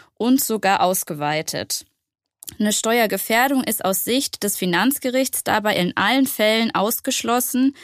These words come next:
in denen der Leistungsempfänger nicht zum Vorsteuerabzug berechtigt ist.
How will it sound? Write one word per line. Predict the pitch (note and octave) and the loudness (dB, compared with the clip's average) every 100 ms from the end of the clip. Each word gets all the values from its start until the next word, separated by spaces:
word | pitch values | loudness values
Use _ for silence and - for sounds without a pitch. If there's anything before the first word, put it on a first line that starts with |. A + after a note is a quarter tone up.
| - - _ | -20 -20 _
in | G#3 G3 | -2 0
denen | A3 G3+ | 2 2
der | F#3 | 2
Leistungsempfänger | F3 G3+ C4 - A#3+ - G#3 - G#3 G3+ G3 | 2 2 0 -4 -4 -2 -2 0 0 0 0
nicht | G3+ A#3+ - - | 0 -2 -2 -2
zum | G3+ | -4
Vorsteuerabzug | - G#3+ A3+ - F#3+ G3+ - - F#3+ | 0 0 0 0 0 0 -2 -8 -8
berechtigt | E3+ E3+ G3 - B3 - | -6 -4 -4 -4 -6 -4
ist. | - C#4 C#4+ | -2 0 -2